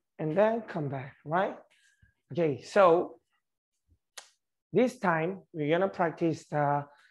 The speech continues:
ski-, uh, spinning roundhouse kick. So maybe last time we already practiced a little bit,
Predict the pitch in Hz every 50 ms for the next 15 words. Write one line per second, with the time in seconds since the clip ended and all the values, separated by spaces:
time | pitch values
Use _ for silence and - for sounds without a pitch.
0 | _ _ _ _ - - - - _ _ _ - - 214 214 220 214 - - 160
1 | 156 147 147 - - - - - 202 196 196 202 214 233 247 262 254 - - _
2 | - 139 135 156 170 170 170 165 147 - - 156 143 127 - - - - 143 120
3 | 104 - - - - _ _ _ _ _ _ _ - - 151 143 151 185 226 254
4 | 285 285 285 285 269 233 214 220 - - - 180 170 165 151 160 180 185 175 160
5 | 156 151 156 156 151 156 147 151 _ - - - - 233 254 247 - - 190 165
6 | 151 - 160 156 160 156 143 131 127 151 190 -